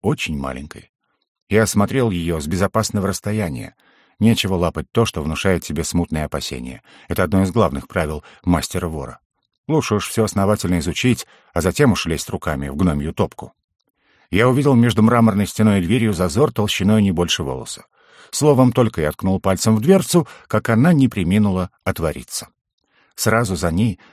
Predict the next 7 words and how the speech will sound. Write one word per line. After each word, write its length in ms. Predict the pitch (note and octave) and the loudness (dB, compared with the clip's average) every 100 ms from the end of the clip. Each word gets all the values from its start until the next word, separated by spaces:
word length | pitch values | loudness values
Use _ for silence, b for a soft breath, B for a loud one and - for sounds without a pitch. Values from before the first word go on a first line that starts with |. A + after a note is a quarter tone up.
| - | -2
начинался 540 | F#2 A2+ C#3 C#3 A#2 - | 2 4 4 2 -2 -2
узкий 360 | E3 - C3 | -2 0 -4
коридор 440 | A2+ G2 F#2+ D#3+ - B | -2 -2 0 0 -4 B
с 160 | - - | -8 2
очень 360 | E3+ - D3+ C3+ | 2 2 2 4
низким 400 | B2 - C3 B2 | 4 2 -2 -2
потолком. 560 | A#2+ G#2+ - A#2+ G#2 | -2 -6 -6 -12 -12